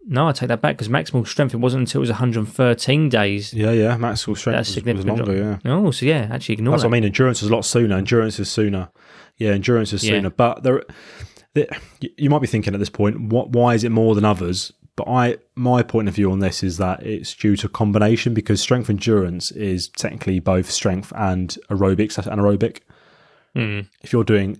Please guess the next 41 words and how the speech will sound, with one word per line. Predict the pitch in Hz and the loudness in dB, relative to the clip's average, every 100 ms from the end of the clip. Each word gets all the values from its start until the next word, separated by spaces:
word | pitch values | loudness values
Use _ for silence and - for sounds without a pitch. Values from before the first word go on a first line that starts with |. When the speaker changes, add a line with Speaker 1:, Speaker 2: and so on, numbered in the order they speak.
| - | -4
Speaker 2:
if | - | 0
you're | |
doing | 110 110 104 | 4 4 2
a | |
high | 107 - 104 | 0 0 2
rep | 101 113 | 2 0
scheme, | - 98 98 | -4 -2 -2
let's | 113 | 0
say | 107 | 2
you're | 101 | 2
doing | 104 98 | 2 0
a | 92 | -2
high | - 107 | 0 0
rep | 95 95 - | 2 0 -4
scheme | - - 92 | -6 -4 0
workout | 95 95 85 90 87 | 2 0 0 -4 -2
where | 101 | -4
it's | - | 0
lots | 104 101 - | 2 2 0
and | 98 | -6
lots | 95 - | -6 -6
of | 92 | -4
reps | 101 - | -4 -2
requiring | 104 - 104 101 95 | -6 0 2 2 0
strength | - 98 101 | -2 -4 -2
endurance, | 95 101 92 92 101 - - - - | 0 2 2 0 -4 -12 -14 -18 -6
I | 120 | -2
don't | 107 95 | 0 2
know, | 98 110 110 - - | 2 2 0 -12 -12
a | - | -4
barbell | - 131 123 101 | 2 4 4 4
work, | 95 98 117 | 4 2 0
a | 117 | -4
CrossFit | - 151 - 131 | -2 -2 0 -2
style | - 120 107 | 0 2 2
barbell | 113 113 95 | 2 2 2
workout | 87 90 87 98 95 - | 0 0 -2 -2 -2 -4
is | 110 | -10
basically | - - 101 - - 101 | -6 0 0 -2 -4 -2
strength | - 95 - | 0 -2 -2
endurance | 92 101 90 92 - - | 0 2 2 -2 -4 -10